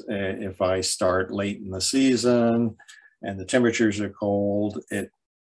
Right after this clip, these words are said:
may not finish fermenting for several months until spring when temperatures warm up again, unless you do them in a heated building.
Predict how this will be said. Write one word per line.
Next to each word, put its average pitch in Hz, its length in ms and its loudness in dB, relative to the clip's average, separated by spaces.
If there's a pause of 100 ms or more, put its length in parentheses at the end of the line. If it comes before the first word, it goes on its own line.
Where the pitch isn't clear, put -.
(120)
may 104 160 -2
not 98 280 -2
finish 101 400 -2
fermenting 95 880 -4
for 90 340 -4
several 92 460 -4
months 90 600 -4
until 87 360 -10
spring 98 540 -4
when 92 100 -6
temperatures 98 540 -2
warm 87 320 -6
up 92 160 -6
again, 92 380 -8 (680)
unless 92 300 -8
you 92 100 -6
do 95 220 -6
them 90 120 -4
in 90 120 -4
a 90 80 -4
heated 92 520 -4
building. 101 520 -4